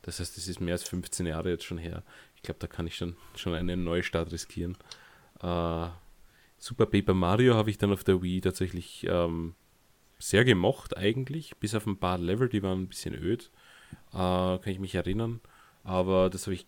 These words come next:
komplett durchgespielt. Ich fand dieses Gimmick mit drei D umschalten eigentlich recht witzig. Aber klar, wie du schon gesagt hast, war andere Richtung,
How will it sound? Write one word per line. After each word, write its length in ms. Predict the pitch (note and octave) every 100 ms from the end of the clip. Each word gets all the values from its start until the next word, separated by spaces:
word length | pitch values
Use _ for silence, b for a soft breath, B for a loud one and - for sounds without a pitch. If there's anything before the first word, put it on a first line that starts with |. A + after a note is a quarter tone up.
| -
komplett 340 | G2+ F#2+ -
durchgespielt. 580 | C3+ C3 B2+ - A#2 G#2+
Ich 140 | -
fand 360 | - F#2+ G2 -
dieses 300 | F#2+ F#2 -
Gimmick 360 | G2 G2+ G#2 F#2+
mit 280 | F2+ - -
drei 160 | E2+ E2
D 180 | F#2
umschalten 560 | G#2 G#2+ - A2+ G2+ -
eigentlich 480 | F2+ F#2 G2 F2+ -
recht 240 | E2 -
witzig. 420 | A2 - B2+ - - B B B B B - - -
Aber 180 | G2 F#2
klar, 340 | - G2+ A2
wie 80 | G2
du 100 | G2
schon 160 | G2+
gesagt 280 | - G2 -
hast, 220 | F#2 -
war 320 | F2+ E2+ E2+ -
andere 400 | G2 F#2+ F2 E2
Richtung, 520 | G2+ - G#2+ G2+ G#2